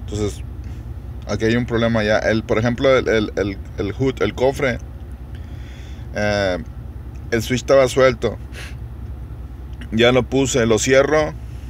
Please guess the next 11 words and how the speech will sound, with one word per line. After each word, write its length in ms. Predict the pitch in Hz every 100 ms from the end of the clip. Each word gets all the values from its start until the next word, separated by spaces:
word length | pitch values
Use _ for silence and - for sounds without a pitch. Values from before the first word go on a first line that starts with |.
| - - - - - - - - - - - -
y 80 | 113
aquí 160 | 113 113
me 80 | 127
dice 180 | 127 117
que 80 |
sigue 200 | 110 123
estando 300 | 120 120 117
abierto. 460 | 117 120 131 - 104 - - - - - - - - - - - - -
Pues 200 | - -
hay 160 | 101 107
problema. 520 | - 117 117 123 113